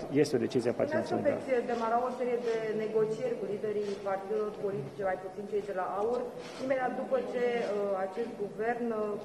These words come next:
Speaker 2: pică în Parlament. Aș vrea să vă întreb dacă v-ați decis până la urmă să faceți negocieri inclusiv cu Partidul Social Democrat, dacă va fi o negociere la bucată sau va fi una,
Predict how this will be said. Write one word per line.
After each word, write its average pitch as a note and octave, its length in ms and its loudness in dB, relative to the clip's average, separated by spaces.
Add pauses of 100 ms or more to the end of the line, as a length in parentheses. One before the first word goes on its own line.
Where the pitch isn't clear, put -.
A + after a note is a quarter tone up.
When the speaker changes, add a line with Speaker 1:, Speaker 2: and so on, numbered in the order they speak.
(100)
Speaker 2:
pică A#3+ 260 -2 (120)
în F#3 60 -6 (120)
Parlament. F#3 520 -2 (400)
Aș A#3+ 100 -4
vrea C#4 180 0
să D4+ 40 -4 (100)
vă C#4+ 80 6 (100)
întreb A#3+ 240 -2 (120)
dacă B3 160 -2 (120)
v-ați A3 260 2
decis A#3 240 -8 (100)
până A#3+ 180 -2
la G#3+ 120 0
urmă A#3 240 -2
să - 40 -12 (120)
faceți A3 320 -4 (200)
negocieri G3+ 440 -2
inclusiv A3 320 -6 (120)
cu A3 60 -12 (100)
Partidul G3 360 -4
Social G3+ 360 -4
Democrat, F3+ 400 -4
dacă A#3+ 200 -2
va G3 100 -2
fi A3+ 100 -4
o G#3+ 100 -2
negociere G#3+ 420 -2 (460)
la A#3+ 80 4 (120)
bucată A3+ 380 0 (100)
sau B3+ 100 -2 (100)
va A#3+ 140 4
fi B3+ 60 -6 (200)
una, A#3+ 180 -2